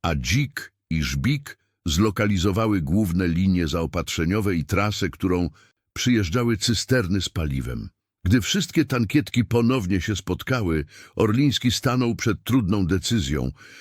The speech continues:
czy wykorzystać element zaskoczenia i zaatakować krytyczne punkty niemieckiego zaplecza,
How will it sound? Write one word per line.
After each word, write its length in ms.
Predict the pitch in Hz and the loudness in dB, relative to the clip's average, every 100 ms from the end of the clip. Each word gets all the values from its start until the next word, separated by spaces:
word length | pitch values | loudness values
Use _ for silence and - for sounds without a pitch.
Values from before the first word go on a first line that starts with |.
| - | -14
czy 180 | - 139 | 0 2
wykorzystać 920 | 113 135 139 127 151 143 - 110 - - | 4 2 2 0 0 0 -2 -4 -6 0
element 460 | 113 120 123 110 | 2 2 2 0
zaskoczenia 880 | 71 117 - 101 92 - 131 127 123 104 - - | 0 -2 -2 -2 -2 0 2 2 0 -4 -14 -4
i 100 | - | 0
zaatakować 840 | 104 101 120 104 107 135 123 107 - | 2 2 0 -2 -2 -2 0 -2 -2
krytyczne 680 | 110 113 - 143 - 110 | 2 2 2 0 2 0
punkty 480 | - 131 123 - 110 | 2 2 2 2 2
niemieckiego 680 | 98 120 113 - 113 92 98 | 4 4 2 0 -2 0 0
zaplecza, 680 | 90 - 123 107 123 135 | 0 0 -2 0 -2 -2